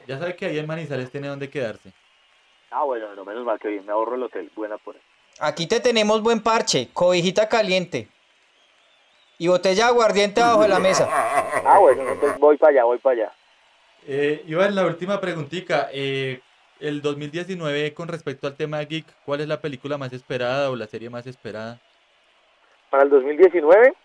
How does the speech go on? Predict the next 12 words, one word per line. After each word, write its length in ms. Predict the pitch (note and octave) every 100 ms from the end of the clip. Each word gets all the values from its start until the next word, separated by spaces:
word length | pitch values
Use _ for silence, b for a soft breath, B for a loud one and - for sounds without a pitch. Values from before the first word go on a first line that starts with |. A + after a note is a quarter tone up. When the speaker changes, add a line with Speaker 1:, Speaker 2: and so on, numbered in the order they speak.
| _ _ _
Speaker 1:
Sí, 220 | C3 B2+
sí, 120 | A#2+
sí. 180 | A2+ G#2+ _ B2+ B2
Speaker 2:
Eh, 300 | A#2+ A2+ G2+ _ _ _ _ -
bueno, 300 | C#3 D#3 D3
eh, 540 | C3+ C3+ C3 B2+ C3 C#3 C#3
corríjanme 480 | C3+ B2+ D3+ E3+ E3
si 80 |
me 120 | D#3+ D3
equivoco, 560 | C3 B2+ C#3 E3+ C3
eh, 420 | A#2 A2+ A2 G2+ G#2+
Avengers 680 | A2+ A#2 B2 C3+ C#3 E3+